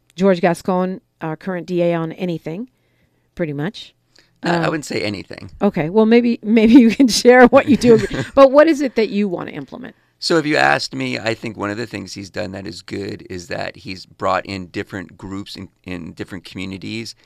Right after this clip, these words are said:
Speaker 2: and given them a seat at the table. And so some of his committees regarding, uh, the African American community, the L G B T Q plus community.
Speaker 1: Victims.
Speaker 2: Yeah, eh, they've been, you know,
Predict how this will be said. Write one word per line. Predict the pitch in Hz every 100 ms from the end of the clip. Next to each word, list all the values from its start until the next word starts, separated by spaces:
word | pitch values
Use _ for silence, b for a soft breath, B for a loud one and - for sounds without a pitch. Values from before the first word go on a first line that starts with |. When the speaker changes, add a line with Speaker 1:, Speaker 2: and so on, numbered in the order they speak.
| b b
Speaker 2:
and | 95 90
given | 104 101
them | 98 95
a |
seat | - - -
at | -
the | -
table. | - 85 - - b b b
And | 98
so | -
some | 98 117
of | 113 104
his | 101 -
committees | - 95 95 101 95
regarding, | 98 - 98 101 101 -
uh, | - -
the | -
African | 87 - 113 92
American | 95 101 104
community, | 98 - 101 92 98 98 90 b b _
the | 78
L | 95
G | 92 95
B | 95 101
T | - 95
Q | 90 - 95 - _
plus | - 95 -
community. | - 104 104 165 160 107
Speaker 1:
Victims. | 110 - b b
Speaker 2:
Yeah, | 127 110 - -
eh, | -
they've | - 110 92 _
been, | - 117 - -
you |
know, | 104 101